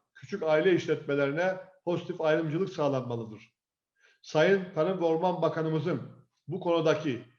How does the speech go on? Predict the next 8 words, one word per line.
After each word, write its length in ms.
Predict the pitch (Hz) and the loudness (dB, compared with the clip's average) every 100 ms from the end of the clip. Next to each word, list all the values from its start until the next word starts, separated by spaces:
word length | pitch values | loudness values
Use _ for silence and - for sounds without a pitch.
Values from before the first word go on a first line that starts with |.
| _ _ | _ _
aile 360 | 127 139 160 220 | -4 0 2 2
işletmelerine 760 | 190 180 175 165 160 160 151 | 2 -2 -2 -2 0 2 2
daha 220 | 151 196 202 | 4 4 4
fazla 320 | 156 147 143 | 2 2 0
destek 340 | 151 190 151 | 0 -2 -2
vereceğiz 420 | 156 151 143 147 | -2 0 0 -2
şeklindeki 640 | 143 151 156 147 143 156 135 | -2 -6 -4 -4 -4 -2 -4
açıklamaları 760 | 131 - 147 143 151 190 | -6 -6 -4 0 2 0